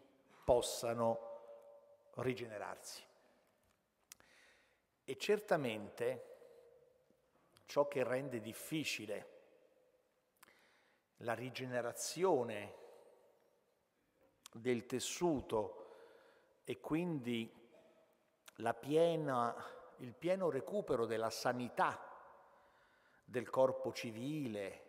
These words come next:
politico, culturale, sociale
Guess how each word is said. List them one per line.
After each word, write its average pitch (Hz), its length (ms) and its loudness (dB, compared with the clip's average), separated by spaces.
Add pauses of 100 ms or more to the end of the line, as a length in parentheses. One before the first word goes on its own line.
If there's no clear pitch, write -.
(240)
politico, 120 800 -6
culturale, 113 880 2
sociale 113 880 0